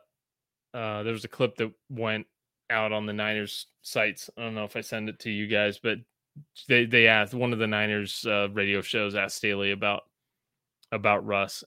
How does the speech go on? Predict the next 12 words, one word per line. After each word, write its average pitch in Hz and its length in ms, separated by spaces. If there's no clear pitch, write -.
and 104 280
he 104 100
just, 101 280
he's 98 180
like, 95 160
"He's 117 200
so 120 400
fucking 104 560
corny. 104 580
He's 156 260
the 123 140
worst." 107 680